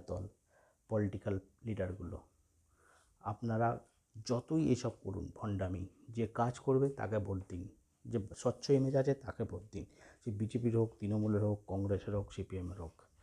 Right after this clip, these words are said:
এই যে ভণ্ডামি লোক, এই যে মুখের ভাষা, এই যে চোর, এই যে সারদা কাণ্ডের সাথে জড়িত,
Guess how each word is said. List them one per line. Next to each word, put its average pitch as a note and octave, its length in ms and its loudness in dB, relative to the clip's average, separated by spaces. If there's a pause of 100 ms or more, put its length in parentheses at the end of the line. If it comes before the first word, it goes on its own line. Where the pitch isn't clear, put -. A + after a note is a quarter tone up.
(640)
এই E3 220 4
যে C#3+ 100 6
ভণ্ডামি G#2+ 520 2
লোক, G2 220 -2 (100)
এই A2+ 100 -2
যে A#2+ 100 2
মুখের A2+ 380 2
ভাষা, G2 260 -2
এই D#3 160 0
যে D3 140 4
চোর, G#2+ 520 -2
এই C3+ 80 0
যে C#3 100 6
সারদা A2+ 360 4
কাণ্ডের A2 280 4
সাথে G#2 220 -2
জড়িত, G2+ 420 0